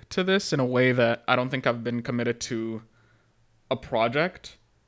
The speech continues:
probably including Undocumental as a blog for a couple of years ago. But the mission is still the same.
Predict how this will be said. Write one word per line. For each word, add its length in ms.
probably 1000
including 880
Undocumental 960
as 140
a 80
blog 460
for 180
a 40
couple 220
of 40
years 140
ago. 220
But 340
the 60
mission 300
is 80
still 500
the 140
same. 320